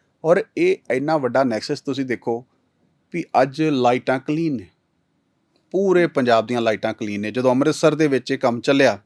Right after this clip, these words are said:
ਉਹਦੇ ਬਾਅਦ 'ਚ ਪੂਰੇ ਪੰਜਾਬ 'ਚ ਚੱਲ ਗਿਆ। ਤੁਸੀਂ ਦੇਖਿਆ ਕਿ ਪ੍ਰਸ਼ਾਸਨ, ਅ, ਕੋਈ ਕਹਿੰਦਾ ਪੁਲਿਸ ਨੇ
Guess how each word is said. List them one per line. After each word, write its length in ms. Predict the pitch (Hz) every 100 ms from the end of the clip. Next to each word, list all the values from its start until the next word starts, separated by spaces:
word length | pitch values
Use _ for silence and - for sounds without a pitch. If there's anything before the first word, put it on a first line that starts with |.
| _ _ _ _ _ _ _ _
ਉਹਦੇ 200 | 143 139
ਬਾਅਦ 200 | 131 120
'ਚ 60 | -
ਪੂਰੇ 200 | - 123
ਪੰਜਾਬ 320 | 113 107 98
'ਚ 80 | -
ਚੱਲ 220 | 107 95
ਗਿਆ। 160 | 90 82 _ _ -
ਤੁਸੀਂ 200 | 151 156
ਦੇਖਿਆ 320 | 131 113 175
ਕਿ 100 | 190
ਪ੍ਰਸ਼ਾਸਨ, 960 | 202 147 - 117 120 - 156 151 151 143 _ _ _ _ 127
ਅ, 40 |
ਕੋਈ 220 | 123 139
ਕਹਿੰਦਾ 220 | 135 147 139
ਪੁਲਿਸ 380 | 147 151 143
ਨੇ 180 | 151 151